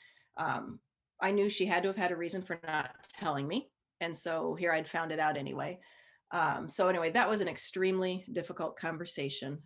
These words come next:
Um, she didn't, you know, try and, and hide it anymore,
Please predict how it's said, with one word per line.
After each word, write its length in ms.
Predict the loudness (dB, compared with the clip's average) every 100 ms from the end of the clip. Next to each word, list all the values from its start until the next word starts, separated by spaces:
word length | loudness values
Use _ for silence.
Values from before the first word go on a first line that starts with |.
| -10 -4
Um, 400 | -4 -4 -8 -14 _ _ _ _ _ _ -12
she 240 | -4 -2 0
didn't, 380 | 0 -2 -6 -10 _ _ _
you 140 | -4 -2
know, 360 | -2 -4 -8 -18 _ -8
try 260 | 2 4
and, 280 | 4 0 -4 -4
and 140 | -6
hide 280 | -2 0 2
it 120 | 2
anymore, 500 | 0 -2 -2 -2 -4